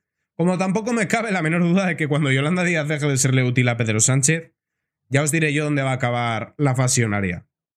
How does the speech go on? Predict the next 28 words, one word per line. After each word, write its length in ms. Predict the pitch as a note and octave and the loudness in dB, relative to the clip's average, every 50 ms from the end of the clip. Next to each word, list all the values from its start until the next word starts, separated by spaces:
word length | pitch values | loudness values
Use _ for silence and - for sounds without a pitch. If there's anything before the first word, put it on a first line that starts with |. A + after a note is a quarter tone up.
| _ _ | _ _
Según 380 | - - D#3+ F3+ A#3+ C4 A3 | 2 2 2 2 2 0 -2
fuentes 480 | - G3 G#3 G#3 G#3+ F3 A3+ G#3+ D3+ C#3 | -2 -2 -2 -2 -2 -2 -2 -2 -2 -2
gubernamentales, 1120 | F3+ B3 A#3+ A3 F#3+ F3+ F#3+ G#3+ G#3 F#3+ E3 D#3+ C3 G3+ G3+ F3+ D#3 D#3+ F3+ F#3+ - - | -2 0 0 0 0 -2 -2 -2 0 0 0 0 0 0 0 0 0 0 0 0 0 0
los 160 | D3+ C#3+ C3+ - | 2 2 2 2
socialistas 560 | D3+ C3 C3 C#3+ D3 E3 - - G3 F#3 F3 | 2 2 2 2 2 2 0 0 0 0 0
desecharon 560 | F3+ - - C3+ - - E3 E3+ F3+ F3+ D#3 | 0 0 0 0 0 0 0 0 0 -2 0
por 160 | E3 D#3+ D3 | -2 -2 0
completo 420 | - C#3+ A#2+ A#2+ C#3 D3 D3+ E3+ E3+ | 0 0 2 2 2 2 2 0 -2
esta 220 | D#3 - D#3+ D#3 | 0 0 -2 0
posibilidad, 640 | D3+ C#3+ - - C3+ B2+ C3 C3+ C#3+ D#3+ F3+ E3+ - | 0 2 2 2 2 2 2 2 0 -2 -4 -4 -2
pese 220 | - C#3+ B2+ - C3 | 0 2 2 2 2
a 60 | A#2+ | 0
que 60 | B2+ | 0
algunos 280 | B2 B2+ C#3 C#3+ C#3 - | 0 0 0 0 0 0
socios 260 | D#3 C3 C3+ C#3 B2+ | 0 2 0 0 2
de 100 | C3 B2+ | 2 0
la 120 | B2+ B2 | 0 0
coalición 600 | B2 C3 B2+ B2 B2 B2+ - E3+ D#3 D#3+ F#3+ F#3+ F#3+ | 0 -2 -2 -2 0 0 2 2 2 0 -2 0 0
pidieron 340 | C#3 C3 C3+ C#3+ D3 C#3+ | 2 2 2 2 0 0
reglar 400 | C3 C3 B2+ B2 C3 D3+ D3+ C#3+ | 0 0 0 0 0 0 -2 -2
la 100 | B2+ B2 | -2 -4
actividad 400 | B2 B2 - A#2+ A#2 B2+ C#3 C#3+ | -4 -2 0 2 2 2 2 0
de 80 | C#3 C#3+ | 0 -2
los 140 | C#3+ C3 - | -2 -2 0
familiares 480 | - C#3 C3+ C3+ C3 C3+ C#3 D3+ C#3+ | 0 0 2 2 2 0 0 0 0
directos 400 | C3+ B2+ B2+ C3 C3 - D3 C3+ | 0 0 0 0 -2 0 2 2
del 140 | B2+ C3 B2 | 4 2 2
presidente 720 | A#2 A#2+ A2+ - B2 C3 D3 D3 C3+ C3 C3 D3+ F3 - _ | 0 0 2 2 4 2 2 2 0 -2 -2 -2 -4 -8 _